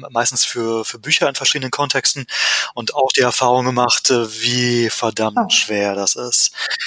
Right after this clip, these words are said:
Speaker 1: Äh, die Leute unterschätzen das, das ist genauso wie du sagst. Man,
Speaker 2: <laughs>
Speaker 1: man denkt so, „Ah ja, bisschen Video, bisschen hier, bisschen da und dann läuft das schon.“ Aber es ist einfach ein, äh, voller Produktlaunch und das ist massiv schwer, gerade dadurch, weil du noch nichts zeigen kannst. Du hast das Produkt nicht.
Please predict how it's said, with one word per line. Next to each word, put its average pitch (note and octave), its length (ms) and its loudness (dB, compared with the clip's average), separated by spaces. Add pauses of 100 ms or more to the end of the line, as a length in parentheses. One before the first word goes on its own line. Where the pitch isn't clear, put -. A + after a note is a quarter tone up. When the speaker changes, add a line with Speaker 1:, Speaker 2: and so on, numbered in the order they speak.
(300)
Speaker 1:
Äh, A2+ 220 0
die A#2 40 0
Leute D3 200 4
unterschätzen E3+ 400 0
das, A#2+ 100 2
das B2+ 120 2
ist - 60 2
genauso D3 240 2
wie D3 60 0
du C#3+ 100 -4
sagst. C#3+ 400 0
Man, A#2+ 200 -2
Speaker 2:
<laughs> - 0 -
Speaker 1:
man B2 100 -2
denkt B2+ 200 0
so, B2+ 60 -2
„Ah A#2+ 100 2
ja, B2+ 160 4
bisschen B2+ 280 -2
Video, D3 320 -2
bisschen C3 260 0
hier, C#3 180 0
bisschen C3 260 0
da A#2+ 180 4
und C3+ 60 2
dann A#2 100 0
läuft C3 220 0
das D#3 100 0
schon.“ D3+ 300 -2 (340)
Aber A2+ 140 0
es A#2+ 80 2
ist B2+ 40 2
einfach A#2 220 0
ein, A#2 400 -8
äh, B2 160 -6
voller A#2 400 2
Produktlaunch A2+ 880 -4
und G#2 240 -14
das A2 160 2
ist - 120 0
massiv A#2 520 0
schwer, C3 380 2
gerade B2 320 0
dadurch, A#2+ 280 0
weil A#2+ 80 0
du A#2 80 -2
noch A2+ 140 -8
nichts C3+ 260 0
zeigen C3+ 300 0
kannst. A2+ 460 0 (260)
Du G#2 100 -6
hast C3+ 140 4
das - 120 2
Produkt G#2 360 -4
nicht. A#2+ 240 0